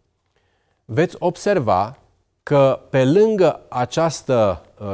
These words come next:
caracteristică a bolii Alzheimer, și anume acumularea de amiloid în afara neuronului, în spațiul sinaptic, mai apare o modificare, și anume,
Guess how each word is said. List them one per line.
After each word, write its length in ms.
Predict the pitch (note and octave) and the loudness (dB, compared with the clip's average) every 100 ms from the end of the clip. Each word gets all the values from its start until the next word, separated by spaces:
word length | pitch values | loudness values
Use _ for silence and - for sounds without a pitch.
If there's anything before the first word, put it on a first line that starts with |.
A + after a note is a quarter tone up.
| F#2+ | -2
caracteristică 880 | D3 D3+ C#3+ B2+ D3 F3 - A#2 A#2 | 0 0 -2 -2 -2 -2 -6 -6 -8
a 340 | - A#2 G#2 | -4 0 0
bolii 380 | F#2+ C3+ C#3+ B2 | 0 -2 -2 -2
Alzheimer, 580 | B2+ C#3+ - A#2+ G#2+ G2+ | -4 -4 -6 -6 -4 -6
și 80 | |
anume 260 | A2 B2+ C3 _ | -6 -6 -6 _
acumularea 680 | B2 - B2 B2 F3 F3+ C#3+ | -6 -4 -4 -2 0 0 0
de 160 | A#2+ | -2
amiloid 680 | - C3 B2 A#2 A#2+ C#3+ - | -4 -2 -2 -2 0 -2 -4
în 140 | - C3 | -8 -4
afara 460 | A#2 - F#3 G#3 | -4 2 2 4
neuronului, 640 | D#3 B2 A2+ G2+ F#2 D#2+ - | 0 0 0 -2 -4 -6 -8
în 220 | C#3 G3 | -2 -2
spațiul 520 | - - F3+ D3+ G#2+ | -2 0 0 0 -4
sinaptic, 680 | F#2+ F#2+ C3+ F#3+ - G2 - _ _ _ _ _ - | -6 -6 -4 -6 -6 -12 -12 _ _ _ _ _ -10
mai 340 | D3+ F3 F3 | -2 0 0
apare 680 | D#3+ D#3+ G3+ G#3 G3+ F3 - _ | -2 -2 2 2 2 0 -4 _
o 300 | D3 D#3 D#3+ - | 0 2 2 -2
modificare, 920 | C3 C3+ B2+ B2 A2+ - G#2+ D#2 - - | -2 -2 -2 -4 -6 0 0 0 -8 -16
și 220 | - D#3+ | -6 -2
anume, 500 | B2+ F#2+ G#2+ D3+ | 0 -2 -2 -4